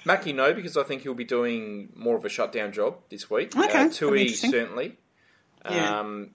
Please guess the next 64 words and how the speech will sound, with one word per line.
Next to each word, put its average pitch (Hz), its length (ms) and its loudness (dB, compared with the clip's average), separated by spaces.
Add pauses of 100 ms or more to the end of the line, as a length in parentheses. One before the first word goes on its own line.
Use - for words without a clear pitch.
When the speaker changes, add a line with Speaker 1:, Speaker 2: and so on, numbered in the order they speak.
(160)
Speaker 1:
you 113 100 -2
know, 107 100 -2
he's, 110 320 -4
uh, 107 180 4
he's 113 140 -6
gone 120 160 0
across 107 300 -6
from 104 100 -12
Carlton. 107 340 0
He's, 104 280 -8 (720)
you 113 140 -8
know, 90 100 -10
had 98 260 -8
really, 117 220 0
really 98 180 -2
good 92 160 -12
form 104 240 -6
this 95 180 -8
year. 98 260 -4 (500)
Uh, 92 240 -2
he's 110 120 -8
a 110 60 -8
very 123 200 4
quick 127 280 -6
player, 117 480 2 (180)
um, 101 300 -8
uses 123 320 -6
the 104 80 -6
ball 104 220 0
well 104 120 2
coming 101 300 -8
out 98 80 0
of 92 80 -4
the 92 80 -14
back 101 220 -2
line. 104 240 -4
I - 20 -4
think, 110 380 -6
uh, 98 240 -2
we 98 120 -8
might 101 220 -8
see 92 220 -8
Impey 101 200 -12
go 98 200 -4
on 98 80 -8
him. 120 260 -12 (680)
Speaker 2:
Okay, 233 360 0
Speaker 1:
Um, 185 140 -10
Speaker 2:
yep. 202 220 -2
Speaker 1:
and 98 180 -12
tr-, - 220 -18
and 101 100 -10
try 107 340 -4
and 95 60 -10
shut - 240 -6
him 101 200 -10
down. 101 240 -2
If 107 160 -6
not 104 160 -4
him, 104 160 -6
then 101 100 -2
maybe 98 240 -6
Sam 98 260 -8
Gray, 98 320 0